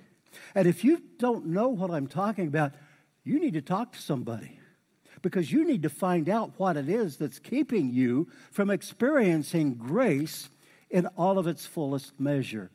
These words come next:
Because it's by grace we are saved through faith.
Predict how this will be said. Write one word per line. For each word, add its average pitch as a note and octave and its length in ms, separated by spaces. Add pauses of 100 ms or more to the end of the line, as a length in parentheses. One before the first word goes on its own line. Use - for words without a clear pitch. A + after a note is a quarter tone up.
(260)
Because F3+ 340
it's F3+ 160
by D#3+ 260
grace F3 680 (300)
we D3+ 160
are B2 120
saved B2+ 600 (1900)
through A3+ 260
faith. B2 460